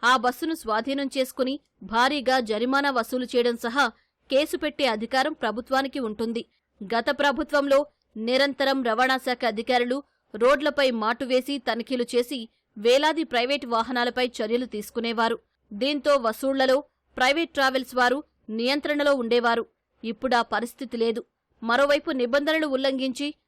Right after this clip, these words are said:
అధిక ఛార్జీలు వసూలు చేయలేక న్యాయంగా నిబంధనలు పాటిస్తూ బస్సులు నడిపిన వేలాది మంది ట్రావెల్స్ యజమానులు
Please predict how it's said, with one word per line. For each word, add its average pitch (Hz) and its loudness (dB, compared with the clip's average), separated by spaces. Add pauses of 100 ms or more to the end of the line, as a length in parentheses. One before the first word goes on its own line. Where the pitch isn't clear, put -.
(140)
అధిక 247 0
ఛార్జీలు 285 0
వసూలు 247 -4
చేయలేక 233 0 (340)
న్యాయంగా 254 0 (280)
నిబంధనలు 285 2
పాటిస్తూ 240 -4
బస్సులు 240 -4
నడిపిన 240 -2 (340)
వేలాది 277 4
మంది 302 -2
ట్రావెల్స్ 247 -2
యజమానులు 240 -2